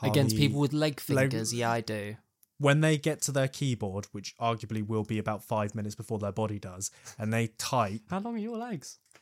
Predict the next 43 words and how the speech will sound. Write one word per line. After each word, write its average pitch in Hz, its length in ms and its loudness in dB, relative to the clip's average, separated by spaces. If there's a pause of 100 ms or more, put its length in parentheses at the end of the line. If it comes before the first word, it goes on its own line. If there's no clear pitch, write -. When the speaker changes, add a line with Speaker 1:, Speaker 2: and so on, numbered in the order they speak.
(140)
Speaker 2:
You've 123 160 -4
seen 101 160 -8
my 92 120 -12
legs. - 340 -14
Speaker 1:
I 120 120 -8
have. 135 300 -14
Speaker 2:
And 123 140 0
they 123 100 4
Speaker 1:
He's 120 180 -2
not 143 100 2
wearing 113 200 4
Speaker 2:
type 95 80 -8
Speaker 1:
any 95 80 -10
trousers 127 380 -6
right 107 140 -10
now. 117 240 -10
Speaker 2:
onto, 123 360 -2 (640)
<laughs> - 600 -18
they 139 120 0
type 135 260 2
onto 135 180 -2
their 131 140 2
keyboards, 113 800 -2 (380)
"Harvey, 107 440 0
I, 101 140 -2 (280)
I 107 60 -4
really 107 320 0
disagree 113 460 0
with 101 140 -2
what 104 200 -6
you 104 60 -4
said." 101 380 -2 (1600)
Speaker 1:
But, 180 100 2
like, 190 280 0 (340)
imagine 208 380 0
every 147 220 0
time 135 180 0
you 123 120 0
go 120 40 -2
to 117 60 -4
write 110 200 0
an 110 60 -6
email, 113 480 -6